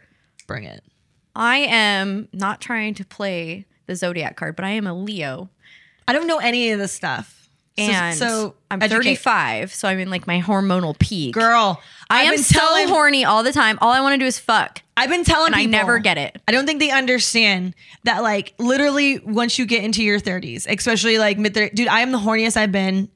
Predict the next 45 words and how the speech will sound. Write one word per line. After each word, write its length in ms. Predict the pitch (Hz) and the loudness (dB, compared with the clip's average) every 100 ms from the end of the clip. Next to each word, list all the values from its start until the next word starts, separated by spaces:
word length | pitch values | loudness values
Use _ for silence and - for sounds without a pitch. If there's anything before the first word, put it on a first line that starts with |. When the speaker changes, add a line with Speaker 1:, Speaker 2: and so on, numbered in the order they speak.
| _ | _
Speaker 1:
in, 140 | 208 208 | -6 -4
like, 220 | 185 - - | -4 -6 -2
ever. 300 | 190 147 127 | -2 -2 -2
I 140 | 240 | 0
do 160 | 277 339 | 2 0
think 240 | - 311 | -2 -2
it 180 | 262 - - _ _ _ - 180 | -2 -4 -16 _ _ _ -12 -2
does 200 | 233 233 | 0 2
Speaker 2:
For, 60 | 339 | 0
I 180 | - 320 | 2 2
would 60 | |
say 120 | 508 - | 2 4
Speaker 1:
depend 120 | 427 | 2
Speaker 2:
it's 120 | 330 | 2
consistent 760 | - 269 - 262 254 233 202 196 | -2 -2 -2 -2 -2 -4 -6 -2
though 340 | 208 196 185 | 0 0 0
after 320 | - 185 - 190 | -2 -2 -4 -8
you 100 | 170 | -8
turn 260 | 190 165 | -8 -10
thirty. 340 | 156 147 101 170 | -10 -12 -10 -8
So, 200 | - 240 | -4 -2
like, 140 | 240 | -2
since 240 | - 311 | -2 0
I 60 | 359 | 0
Speaker 1:
Yeah. 60 | - | 0
Speaker 2:
turned 280 | 294 269 | -2 -2
thirty, 380 | - 285 320 302 - | -2 -2 0 -2 0
I 180 | 190 190 - | -2 -4 -4
feel 120 | 196 | 0
like 140 | 190 | 0
I've 140 | 190 180 | -2 -2
been 160 | 170 | -4
this 180 | 160 160 | -4 -6
way, 160 | 160 143 | -6 -6
this 180 | 185 185 | -6 -6
person. 380 | - 156 117 147 - - - | -6 -8 -10 -14 -18 -16 -4
In 120 | 269 | 0
my 120 | 403 | 0
twenties, 320 | - 285 339 | 0 0 2
I 60 | 302 | 2
had 120 | 269 214 | 0 0
almost 300 | 214 226 214 | -2 -2 -4
no 100 | 175 | -4
sex 240 | 165 - - | -6 -8 -10
drive. 340 | - - | -14 -14